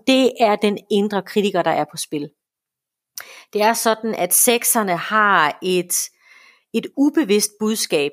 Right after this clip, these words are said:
det vil sige en, en, en underbevidst overbevisning i livet, som hele tiden, et mantra, der hele tiden ligger og simrer derinde, der hedder, "Det er ikke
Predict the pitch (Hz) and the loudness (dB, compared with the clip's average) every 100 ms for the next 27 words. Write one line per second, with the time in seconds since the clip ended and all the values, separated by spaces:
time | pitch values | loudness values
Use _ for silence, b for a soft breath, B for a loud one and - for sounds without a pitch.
0 | - 196 214 - 220 214 226 - 196 196 | -4 -4 -2 -2 0 0 -2 -2 -4 -2
1 | 190 185 b b _ - 196 196 - 208 | -6 -10 b b _ -4 -2 -4 -4 -4
2 | 196 _ 214 233 285 285 285 202 175 220 | -4 _ 2 2 2 2 0 0 2 2
3 | 214 - - 190 202 202 214 185 294 233 | 2 -2 -2 2 2 2 0 2 2 2
4 | - 190 160 156 151 - 190 180 233 180 | -2 -4 -6 -6 -12 -6 -4 0 0 0
5 | 135 - - 202 185 - 277 285 - 233 | -4 -6 -6 -6 -6 -2 -2 -2 -2 -4
6 | 214 214 220 214 240 302 - 202 202 311 | -4 -6 -2 0 0 0 -4 -6 -4 -4
7 | 302 - 214 214 233 214 - 226 240 254 | -2 -2 0 0 2 0 0 0 0 2
8 | 170 151 160 175 B B B B B B | 0 -2 -8 -14 B B B B B B
9 | - 196 165 254 233 170 143 - _ _ | -2 -2 2 2 4 2 0 -6 _ _
10 | _ _ _ 214 220 214 226 247 269 | _ _ _ -2 0 0 2 2 -2